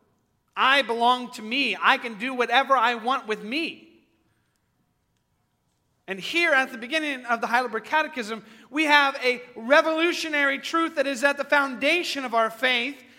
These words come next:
and it's the opposite of all those unbelieving concepts that seek to say, "No, I am my own God. I do belong to myself, and I can determine my own reality."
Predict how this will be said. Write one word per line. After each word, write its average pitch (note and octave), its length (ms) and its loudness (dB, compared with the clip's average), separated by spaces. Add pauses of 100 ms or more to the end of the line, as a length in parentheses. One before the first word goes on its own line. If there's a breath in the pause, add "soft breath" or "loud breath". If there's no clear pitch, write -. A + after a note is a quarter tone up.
(300 loud breath)
and C4+ 120 0
it's D4 160 -2
the D4 140 2
opposite D#4+ 720 2 (800)
of G#3 160 0
all D4 240 8
those C4+ 160 2
unbelieving C#4 1200 -2 (500)
concepts C#4+ 1120 -2 (380 soft breath)
that A#3 160 -2
seek D#4 240 -2
to D4 80 -6
say, D4 200 -2
"No, C#4 140 0
I C#4+ 140 4
am F#4 280 6
my B3+ 220 4
own G3 240 -2
God. D#3 380 -2 (260 loud breath)
I C4 140 6
do F4+ 320 0
belong A3+ 540 0
to G3+ 80 -14
myself, D#3 680 -8 (220 loud breath)
and B3 160 4
I C#4+ 140 6
can D#4+ 260 -2
determine D#4+ 480 -4
my D4+ 220 4
own F4+ 360 2
reality." D#3+ 520 0